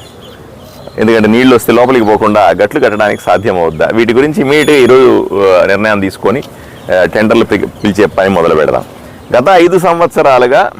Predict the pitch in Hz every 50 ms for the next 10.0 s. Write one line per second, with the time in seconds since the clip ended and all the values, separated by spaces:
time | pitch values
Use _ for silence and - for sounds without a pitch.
0 | - - - - - - - - - - - - - - - - - - - -
1 | - - - - - - - - - - - - 147 175 156 - 175 175 170 -
2 | - 165 160 151 139 120 - 147 127 - 147 131 151 170 170 175 156 143 135 135
3 | 135 - - 170 185 190 - - - - 117 123 120 117 127 170 190 180 160 131
4 | 123 127 143 160 175 180 175 165 160 151 139 123 117 131 139 - - 131 131 117
5 | 147 147 120 113 120 143 165 - - 170 165 165 165 165 165 120 147 135 139 143
6 | 143 147 139 123 123 117 113 - 135 110 131 165 185 - - - - - - -
7 | - - - 139 151 160 147 185 165 160 156 127 147 139 139 135 127 127 117 123
8 | 127 135 127 123 127 120 120 120 113 107 113 113 101 127 120 127 127 110 110 117
9 | 123 147 143 113 - 113 117 110 107 101 98 92 85 98 98 95 92 90 87 82